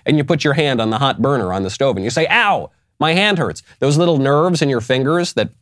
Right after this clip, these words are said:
make you pull your hand away, those, those help you. The pain that you feel, that helps you because it tells you, "Avoid doing this in the future."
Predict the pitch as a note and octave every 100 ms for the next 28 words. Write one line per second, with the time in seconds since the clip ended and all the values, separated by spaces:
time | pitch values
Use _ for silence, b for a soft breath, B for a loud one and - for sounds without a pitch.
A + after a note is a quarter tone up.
0 | - C3+ C#3 C3+ - D#3+ A#2 A2+ A#2 C3
1 | D3+ E3+ F3 _ _ _ _ _ _ _
2 | _ _ _ _ - G3 F#3 F3+ G3+ E3+
3 | D3+ - F#2 G#2+ - D#3 F3 F#3 F#3 G3+
4 | G#3 G3+ D#3+ C#3+ - G#3 G#3+ - G2 E2
5 | - _ _ - C3 C#3 B2+ - C3 -
6 | D3+ C#3+ C3+ A#2+ - A#2 C3 C#3+ C3+ D3
7 | C3+ A2+ B2 A2 - C#3+ -